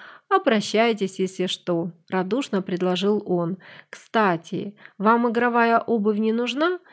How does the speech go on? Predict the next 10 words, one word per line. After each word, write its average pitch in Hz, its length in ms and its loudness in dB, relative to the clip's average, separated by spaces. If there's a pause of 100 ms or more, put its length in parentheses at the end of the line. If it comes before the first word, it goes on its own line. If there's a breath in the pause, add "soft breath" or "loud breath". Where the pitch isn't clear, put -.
(140 soft breath)
Я 320 200 2
всякую 226 580 2
делаю, 175 500 0
и 254 120 -8
ботинки, 233 760 -2
и 196 140 2
катурны, 220 880 0
и 196 300 0
имитацию 185 720 0
копыта". 196 920 -4